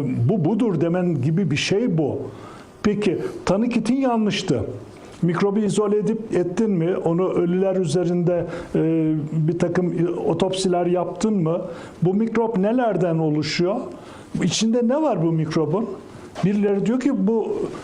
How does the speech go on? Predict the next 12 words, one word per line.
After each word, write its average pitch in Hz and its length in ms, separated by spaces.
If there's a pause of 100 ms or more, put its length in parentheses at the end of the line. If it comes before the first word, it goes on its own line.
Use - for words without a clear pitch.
(120)
laboratuvarda 220 680
üretildi." 131 600 (600)
Birisi 196 360
diyor 214 180
ki, 262 140
"Tabii 214 420
bir, 190 220
e, 175 200
süreçte 175 480
mut-, 170 280
mutasyona 190 640
uğradı." 139 460